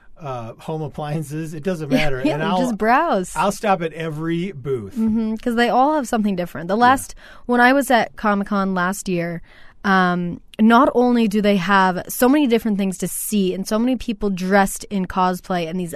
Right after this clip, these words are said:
Speaker 2: elaborate outfits, but they have ev-, like, activities too. Like, they have a full, um, larping field.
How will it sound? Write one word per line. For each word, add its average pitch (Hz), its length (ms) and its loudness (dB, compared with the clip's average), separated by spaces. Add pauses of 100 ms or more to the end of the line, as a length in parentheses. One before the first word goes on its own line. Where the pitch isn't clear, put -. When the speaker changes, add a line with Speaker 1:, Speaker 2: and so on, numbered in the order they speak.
Speaker 2:
elaborate 196 880 2 (220)
outfits, - 680 -4 (460)
but 254 140 4
they 320 100 4
have 359 380 4 (420)
ev-, 208 320 0 (120)
like, 226 280 0
activities 214 680 -4
too. 349 380 0
Like, 202 200 -2
they 262 80 4
have 269 220 2
a 240 80 -2
full, 320 560 2 (400)
um, 269 480 4 (360)
larping 240 720 6 (460)
field. 208 640 4